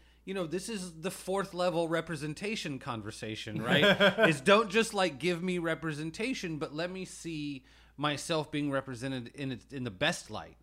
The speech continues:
Speaker 2: Mm-hmm.
Speaker 1: living my best life, right?
Speaker 2: Right.
Speaker 1: And we, they seem to have a really nice night. They
Speaker 2: Yeah.
Speaker 1: didn't get arrested. Nobody fucked with them,
Speaker 2: <laughs>
Speaker 1: you know?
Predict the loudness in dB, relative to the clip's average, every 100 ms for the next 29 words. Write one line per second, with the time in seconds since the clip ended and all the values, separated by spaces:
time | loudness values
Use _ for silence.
0 | -20 -10 0 0 2 -2 -2 -2 -2 -4
1 | -8 -8 -12 -4 0 0 2 0 0 0
2 | 2 6 6 4 0 6 6 8 6 6
3 | 4 4 2 2 2 2 0 0 0 0
4 | 0 -2 -10 -2 4 6 6 4 4 6
5 | 6 4 2 0 2 2 2 0 2 2
6 | 4 4 8 8 8 4 2 2 2 2